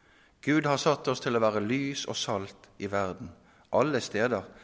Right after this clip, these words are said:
der vi måtte gjøre vårt arbeid, i familien eller i nabolaget. I våre dager kan man høre mye om dette å være en disippel. Og det er da rett og godt slik det står i dåpsbefalingen: «Gjør alle folkeslag til disipler,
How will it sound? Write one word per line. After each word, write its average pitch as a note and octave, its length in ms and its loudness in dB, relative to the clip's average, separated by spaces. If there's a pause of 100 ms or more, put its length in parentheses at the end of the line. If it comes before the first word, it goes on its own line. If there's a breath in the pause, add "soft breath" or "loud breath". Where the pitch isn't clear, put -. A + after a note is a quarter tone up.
(160 loud breath)
der A2+ 160 2
vi A2 80 0
måtte G2+ 240 -2
gjøre F#2+ 320 -2
vårt E2+ 160 -10
arbeid, B2+ 480 -2 (480 soft breath)
i - 80 -10
familien A#2+ 640 -4 (400)
eller F#2+ 240 -4
i - 20 -2
nabolaget. F2+ 600 -4 (2500 loud breath)
I G#2+ 80 0
våre C#3+ 240 8
dager C3+ 320 10
kan B2+ 160 0
man A#2 160 4
høre C3 240 4
mye C#3+ 220 2
om A2+ 40 2
dette G2 220 0
å D#3 80 2
være C#3 160 2
en B2+ 80 -2
disippel. - 480 -4 (1120 loud breath)
Og G#2+ 80 2
det C3+ 80 8
er C3+ 80 8
da B2+ 80 8
rett C#3+ 240 0
og C3 100 2
godt C3 300 0
slik C#3 160 -2
det B2 100 -4
står C3 280 4
i A2 100 -2
dåpsbefalingen: F2+ 1000 0 (440)
«Gjør A#2 280 0
alle C#3 240 2
folkeslag E3 640 -2
til C3+ 120 -4
disipler, B2 460 -6